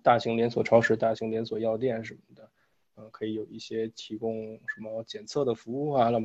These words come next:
七八糟的，他们就可以做一些这种东西。然后，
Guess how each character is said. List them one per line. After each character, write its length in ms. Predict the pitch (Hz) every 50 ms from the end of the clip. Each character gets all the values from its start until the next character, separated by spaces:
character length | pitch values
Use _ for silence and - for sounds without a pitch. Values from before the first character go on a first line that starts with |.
| 104
七 120 | - - -
八 80 | - -
糟 60 | -
的， 80 | - - - - - - - _ _ _ _ - - - _ _ _ _ - - - _ -
他 120 | - 120
们 100 | 113 110
就 100 | 117 110
可 140 | 113 - 110
以 80 | 110
做 220 | 107 - - 117 110
一 40 | 110
些 140 | - 117
这 100 | 113 - 123
种 80 | 120 -
东 100 | 110 117 -
西。 220 | - - - - - _ _ _ _ _ _ -
然 160 | 113 107 110
后， 340 | - 117 113 110 107 107